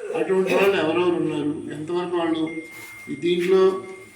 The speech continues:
వాళ్ళ యొక్క సహాయ సహకారాలు తీసుకొని ఈ కార్యక్రమాలు ఇంకా పెద్ద ఎత్తున వాళ్ళ పేరుతో ఇంతగా అన్నారు, వాళ్ళ పుట్టినరోజు పాట పాడారు కదా, చెట్టు పాట, దాంట్లో పుట్టినరోజు కావచ్చు, పెళ్లి రోజు కావచ్చు, ఇంకేదో కావచ్చు,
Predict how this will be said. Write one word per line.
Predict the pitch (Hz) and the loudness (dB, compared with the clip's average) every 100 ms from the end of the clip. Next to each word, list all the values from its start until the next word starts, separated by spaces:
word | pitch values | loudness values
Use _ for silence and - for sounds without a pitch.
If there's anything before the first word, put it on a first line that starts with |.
| - | -12
వాళ్ళ | 147 160 | -4 -4
యొక్క | 160 160 | -4 -6
సహాయ | 156 151 165 | -6 -4 -2
సహకారాలు | 151 160 156 160 160 | -2 -4 -4 -2 -2
తీసుకొని | 156 147 - 156 147 135 - - - - - - | -2 -4 -4 -6 -4 -6 -8 -20 -20 -20 -14 -6
ఈ | 160 | -4
కార్యక్రమాలు | 156 165 175 185 185 170 | -2 -2 -2 -2 -4 -4
ఇంకా | 170 185 | -4 -4
పెద్ద | 170 160 175 | -2 -2 0
ఎత్తున | 175 156 156 | 0 0 -6
వాళ్ళ | 135 143 151 | -6 -8 -8
పేరుతో | 151 160 170 175 | -4 -2 -2 -2
ఇంతగా | 165 156 151 | -2 -4 -4
అన్నారు, | 156 160 151 - - - - _ _ 147 | -6 -6 -8 -8 -14 -20 -20 _ _ -12
వాళ్ళ | 147 147 | -8 -8
పుట్టినరోజు | 143 156 - 170 156 | -8 -8 -6 -4 -4
పాట | 151 160 160 | -2 -2 -2
పాడారు | 165 160 165 | -4 -2 -2
కదా, | 156 160 160 156 | -2 -2 -4 -4
చెట్టు | - 165 | -4 -4
పాట, | 165 147 - - - - _ _ 143 | -4 -6 -8 -14 -20 -20 _ _ -14
దాంట్లో | 151 156 | -8 -6
పుట్టినరోజు | 147 147 165 170 165 156 | -4 -6 -6 -4 -2 0
కావచ్చు, | 156 156 156 | 0 0 -2
పెళ్లి | 147 151 151 | -4 -2 -2
రోజు | 156 156 147 | -2 -2 -2
కావచ్చు, | 156 156 156 151 | -2 -2 -4 -6
ఇంకేదో | 147 156 156 | -4 -4 -4
కావచ్చు, | 143 151 147 147 151 | -4 -6 -8 -10 -14